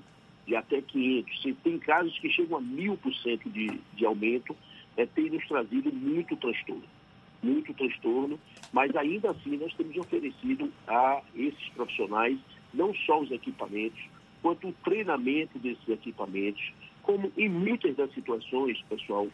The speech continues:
com apoio psicológico, apoio do serviço social, das instituições. Nós temos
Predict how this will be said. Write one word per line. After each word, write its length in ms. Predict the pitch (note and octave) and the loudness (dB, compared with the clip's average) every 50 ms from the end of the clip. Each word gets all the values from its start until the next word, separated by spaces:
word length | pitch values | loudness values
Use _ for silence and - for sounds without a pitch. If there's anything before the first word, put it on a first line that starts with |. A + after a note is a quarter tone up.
| - - | -8 -4
com 180 | - C#3 D3 - | -2 0 4 4
apoio 440 | E3 D#3+ - - D3+ D3+ D3 C3+ C3 | 2 2 2 0 2 2 2 2 0
psicológico, 1000 | - B2+ A#2 - B2+ B2+ C3 A2 G#2+ A2 A2+ A2+ A2+ A2 G#2 - - - A2+ - - - - - - | -4 -6 -8 -4 4 6 6 6 6 4 2 2 2 0 -2 -8 -12 -14 -14 -14 -14 -20 -18 -10 -6
apoio 440 | C3+ - - - - D#4 D#4 D3 C3 | -6 -6 -6 -4 -2 0 0 0 0
do 120 | A#2+ C3 - | -2 -4 -6
serviço 520 | - B2+ G#2+ G2+ G#2 B2+ B2 - - A2+ | -4 -6 -6 -4 -2 -2 -2 -2 -6 -6
social, 680 | - - A#2+ A2+ - - A2 G#2 G#2+ A2+ A2 G#2+ G#2+ | -2 0 0 0 0 -2 0 2 4 4 4 4 2
das 160 | G2 A2+ A2+ | 0 -2 -2
instituições. 920 | G#2+ - - - A2 G2 - A2+ G#2+ G#2 - - G#2 G#2 G#2+ G#2 G#2 - - - | -2 -4 -8 -12 -12 -10 -6 -6 -4 -4 -2 -2 0 0 0 0 0 -2 0 0
Nós 180 | C3+ C3+ - - | 0 0 2 0
temos 260 | D#3+ E3 E3 D3 | 0 0 0 0